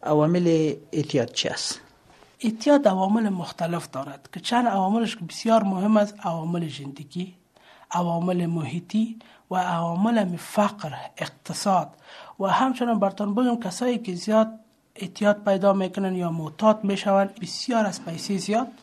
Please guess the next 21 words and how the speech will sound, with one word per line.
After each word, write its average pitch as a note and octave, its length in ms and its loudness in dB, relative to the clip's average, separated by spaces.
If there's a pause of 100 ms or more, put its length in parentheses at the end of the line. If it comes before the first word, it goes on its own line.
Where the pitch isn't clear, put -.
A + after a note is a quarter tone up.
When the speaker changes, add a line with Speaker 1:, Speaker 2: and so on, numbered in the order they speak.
(140)
Speaker 2:
معتاد A3 360 4
شدن A3 400 2
یا G#3+ 180 6
بسیار G3 460 -2
از F3 160 -6
فقر - 440 -6
و F#3 80 -4
بیچارگی D#3+ 840 -2
و A3+ 260 4 (440)
از E3+ 240 -4
این A3 80 6
لحاظ A3+ 380 2
بسیار F#3+ 420 -2
اعتیاد F3 380 -4
شدن. D3+ 300 -8 (320)
عدم A3+ 380 4
آگاهی F#3 680 0
دربارهٔ F3+ 500 -2
اضرار E3+ 480 -2
مواد D3+ 440 -6
مخدر C#3 500 -10